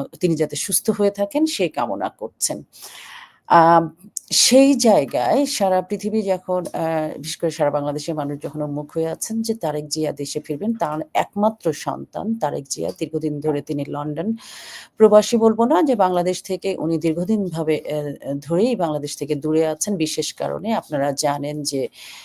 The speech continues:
ওয়ান ইলেভেন সরকারের সময় তারেক জিয়া একটা মারাত্মকভাবে নির্যাতনের শিকার হয়েছিলেন, তার গ্রেপ্তার করা হয়েছিল, তাকে মারাত্মকভাবে অসুস্থ হয়ে গিয়েছিলেন এবং সেই মুহূর্তে বেগম খালেদা জিয়া, আহ,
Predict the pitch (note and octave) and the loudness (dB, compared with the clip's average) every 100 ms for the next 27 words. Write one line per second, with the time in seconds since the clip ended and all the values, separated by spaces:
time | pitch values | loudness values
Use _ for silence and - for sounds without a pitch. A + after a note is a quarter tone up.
0 | - _ D#3+ D#3 E3+ D#3+ D3+ D3 D3+ D3 | -20 _ 4 6 6 4 2 0 -2 -2
1 | D3 C#3+ D3 C#3+ - D3 C#3+ C#3+ - - | -2 -4 -6 -6 -6 -8 -8 -8 -6 -6
2 | D3 C#3+ C#3+ - - - - - - - | -6 -8 -6 -6 -6 -10 -10 -8 -8 -8
3 | - - - D3 D#3 D#3+ D#3+ A3 A3 G#3+ | -18 -20 -10 2 6 6 4 0 2 4
4 | A3 G#3 G3+ A3 A3 A3+ A3+ A#3 A3+ A3+ | 4 4 2 2 2 2 0 -2 0 2
5 | A3 A3+ A3+ - A3+ A#3+ A3+ G3 F3 F3+ | 4 2 2 -2 0 0 2 2 2 -4
6 | - G3 F#3+ - G3 G3 F#3+ G3 G#3+ F3+ | -2 0 0 0 0 2 0 -4 -6 -4
7 | D#3+ D3+ D#3 D#3 - D3 D3 D3+ C#3+ C#3 | -6 -6 -4 -4 -4 -8 -6 -4 -4 -4
8 | F3+ - F#3 F#3+ F#3 G3 G3 - A3+ A#3+ | -8 -8 -6 -6 -6 -2 -2 -2 -4 -2
9 | G#3+ F#3+ - A3+ G3+ F#3+ F#3 - C#4+ - | -2 -2 4 4 4 0 -4 -4 -6 -6
10 | - - - - - F3 A3 C4+ D4 C#4 | -18 -20 -18 -20 -2 6 8 10 6 4
11 | F3 D#3 D#3+ D#3 D#3+ D#3 F#3+ A3 D#3 D#3 | 2 4 2 2 2 4 2 0 -2 -2
12 | D3+ D#3 D3+ | -2 -4 -2